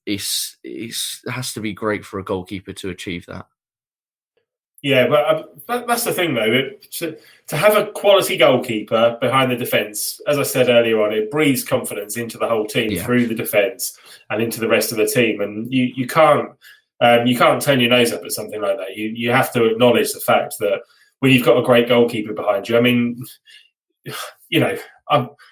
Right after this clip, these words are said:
Speaker 2: I don't wanna put any, any one individual down, so I'm, I'm not going to. But imagine, like,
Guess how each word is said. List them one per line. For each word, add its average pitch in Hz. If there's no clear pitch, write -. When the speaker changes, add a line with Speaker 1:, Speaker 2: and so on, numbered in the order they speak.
Speaker 2:
I 131
don't 165
wanna 139
put 139
any, 127
any 131
one 120
individual 113
down, 110
so 113
I'm, 113
I'm 110
not 113
going 113
to. 107
But 120
imagine, 143
like, 120